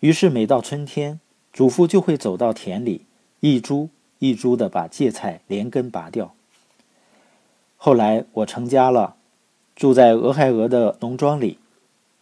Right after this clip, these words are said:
一到春天，我会看到和祖父农田里一样恼人的风景。头一年我没有采取任何措施，后来我终于领悟到了祖父的智慧，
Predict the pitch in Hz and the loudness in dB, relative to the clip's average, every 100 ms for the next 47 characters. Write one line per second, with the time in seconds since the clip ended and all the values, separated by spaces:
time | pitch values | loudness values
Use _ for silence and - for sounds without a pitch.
0 | _ 151 190 165 - 180 175 180 180 185 | _ 2 4 4 2 -2 -2 -2 -4 -6
1 | - 107 127 - 135 120 107 117 117 107 | -6 0 0 0 -2 2 0 0 -4 -4
2 | 98 127 110 101 _ 110 139 - 123 110 | -4 -2 -2 -4 _ -8 -8 -8 -4 -4
3 | 90 131 127 95 92 85 82 98 104 - | -2 0 -2 -2 -6 -4 -8 -4 -6 -6
4 | 127 113 87 - _ _ _ _ _ _ | -10 -8 -10 -10 _ _ _ _ _ _
5 | _ _ _ - 139 185 151 131 143 113 | _ _ _ 0 4 4 4 0 0 -2
6 | 123 135 127 - 127 110 123 117 107 - | 2 2 2 0 -4 -2 -4 -4 -6 -4
7 | 113 - 120 120 _ _ _ _ _ - | -6 -4 -4 -4 _ _ _ _ _ 0
8 | 123 107 104 92 - 143 143 104 104 90 | 2 4 2 0 -2 -4 -2 -4 -4 -6
9 | 87 107 101 92 87 - 98 85 127 104 | -4 -4 -4 -4 -6 -6 -8 -6 -6 -6
10 | 90 120 95 101 82 | -6 -8 -6 -8 -10